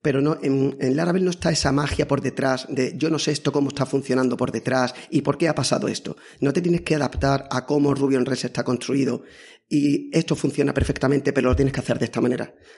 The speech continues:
Laravel te permite, así es como si sigues este patrón, tienes estas funcionalidades sin tú tener que añadir mucho código, pero en cualquier momento eres capaz de extender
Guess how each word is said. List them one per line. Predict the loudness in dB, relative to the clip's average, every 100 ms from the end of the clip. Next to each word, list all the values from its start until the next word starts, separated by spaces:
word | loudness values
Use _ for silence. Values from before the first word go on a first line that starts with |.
| _
Laravel | -2 0 0
te | 0
permite, | 2 2 2 0 -2 -6 -20 -20 _
así | -8 -2 -2
es |
como | 0 2 2 0 -4
si | -2 0
sigues | 0 0 -2
este | -2
patrón, | -4 0 0 0 -6 -20 _ _
tienes | 0 0
estas | -2 -4
funcionalidades | 0 2 2 4 2 0
sin | -4 -6 -8 -14 -20 -4
tú | -2 0
tener | 2 2
que | 2
añadir | 2 2 0
mucho | 0 0 2 0
código, | 2 2 0 -4 -4
pero | 0 2
en |
cualquier | 2 0 0 2
momento | 2 2 0 -6 -4
eres | -4 -2
capaz | 0 0 0
de |
extender | -2 0 2 4 4 2